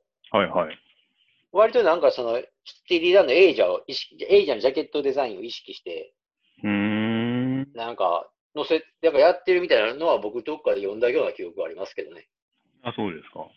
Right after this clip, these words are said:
Speaker 2: うん。で、まあ実際だから、あれかな。感じるけどね。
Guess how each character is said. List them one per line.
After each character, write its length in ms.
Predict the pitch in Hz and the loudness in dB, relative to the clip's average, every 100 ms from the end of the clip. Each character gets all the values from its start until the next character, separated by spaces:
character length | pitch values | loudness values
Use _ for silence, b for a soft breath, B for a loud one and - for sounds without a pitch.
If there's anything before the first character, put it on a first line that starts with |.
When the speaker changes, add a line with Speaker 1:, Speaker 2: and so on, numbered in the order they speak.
| _ _ _ _ _ - | _ _ _ _ _ -18
Speaker 2:
う 40 | |
ん。 320 | 117 107 156 | -16 -14 -16
で、 80 | 202 | -12
ま 140 | 214 240 | -2 0
あ 40 | |
実 120 | 214 | 0
際 180 | 220 269 | 0 2
だ 100 | 320 | 2
か 100 | 294 | 2
ら、 340 | 151 113 107 - - | 4 4 2 -4 -4
あ 60 | 196 | -2
れ 80 | |
か 100 | 131 | -2
な。 200 | 101 95 - _ _ B B B B B _ _ _ _ | -4 -6 -8 _ _ B B B B B _ _ _ _
感 340 | - 220 226 220 | -2 -2 -2 -6
じ 120 | 220 | -4
る 580 | 214 214 214 214 208 208 | -4 -2 0 2 0 2
け 140 | 117 | 0
ど 200 | 98 82 | 2 -2
ね。 600 | 85 135 131 95 80 76 | -2 -2 0 -2 -6 -12